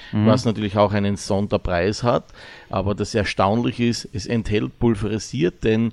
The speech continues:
Speaker 2: Wasserextrakt. Und das <laughs> ist natürlich ganz spannend. Das heißt, für mich ist es wieder ein absoluter Glücksritter.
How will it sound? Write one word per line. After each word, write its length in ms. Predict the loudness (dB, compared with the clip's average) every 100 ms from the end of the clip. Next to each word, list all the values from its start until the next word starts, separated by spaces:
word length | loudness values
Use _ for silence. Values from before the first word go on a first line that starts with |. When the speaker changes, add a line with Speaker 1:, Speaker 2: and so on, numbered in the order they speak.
| -6 -2
Speaker 2:
Wasserextrakt. 1040 | 0 0 -2 -4 -6 -10 -8 -8 -10 -16 -16 -14 -4
Und 220 | -2 4
das 200 | 8 8
<laughs> 40 | 8
ist 180 | 6
natürlich 420 | 4 2 -2 -2 -2
ganz 280 | 0 0
spannend. 380 | -2 -4 -2 -4 -6 -8 -4
Das 180 | -2 4
heißt, 200 | 4 4
für 100 | 2
mich 220 | 2 2
ist 180 | -2 -2
es 140 | -4
wieder 160 | 0 0
ein 100 | 2
absoluter 540 | 2 2 2 2 2
Glücksritter. 720 | -2 -2 -4 -2 -2 2 2